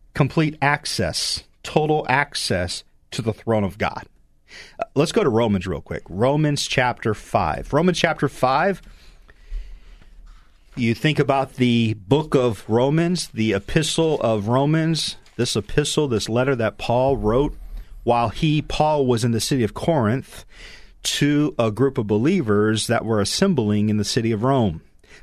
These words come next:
By the way, a group of believers that Paul had not yet visited, but was greatly desiring to visit at the time when he wrote the letter. And so in chapter five, we're kind of jumping right into this epistle. What's,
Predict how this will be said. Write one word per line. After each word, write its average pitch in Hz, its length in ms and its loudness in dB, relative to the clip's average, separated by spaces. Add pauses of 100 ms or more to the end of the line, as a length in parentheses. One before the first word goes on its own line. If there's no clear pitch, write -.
By 143 140 4
the 135 80 4
way, 160 160 2
a 120 80 2
group 160 280 2
of 131 80 0
believers 127 500 0
that 117 180 0
Paul 160 300 0
had 143 260 0
not 139 280 0
yet 131 300 0 (140)
visited, 117 640 0 (680)
but 104 140 0
was 110 200 0
greatly 117 300 0
desiring 110 540 0
to 95 60 0
visit 90 460 -4
at - 100 -4
the 107 60 -10
time 107 320 -2
when 101 100 -2
he 98 60 -2
wrote 95 180 -2
the 85 100 -4
letter. 110 320 -2 (1000)
And 120 280 2
so 131 280 2
in 165 180 4
chapter 156 340 2
five, 135 480 2
we're 120 100 0
kind 135 220 0
of 110 60 -2
jumping 131 320 0
right 131 240 2
into 147 360 2
this 131 240 2
epistle. 135 640 0 (840)
What's, 151 560 0